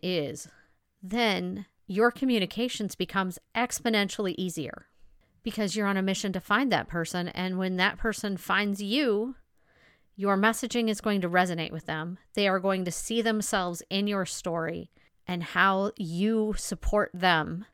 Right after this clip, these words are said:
in solving the problem that they have. And I know I talk about this a lot, and I, I've done an episode on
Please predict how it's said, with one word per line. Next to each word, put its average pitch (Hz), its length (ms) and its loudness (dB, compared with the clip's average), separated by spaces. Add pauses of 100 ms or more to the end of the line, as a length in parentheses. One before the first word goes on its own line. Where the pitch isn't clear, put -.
(120)
in 190 200 -2
solving 185 420 2
the 202 80 0
problem 190 460 4
that 170 180 0
they 170 140 2
have. - 500 -10 (2250)
And 208 120 0
I 208 100 0
know 233 340 0
I 196 360 2
talk 214 380 2
about 185 260 2
this 160 140 -6
a 156 80 -6
lot, 156 460 2
and 180 180 -2
I, 170 300 0
I've 160 340 -6 (100)
done 185 300 2
an 190 160 -2
episode 185 640 0
on 175 440 2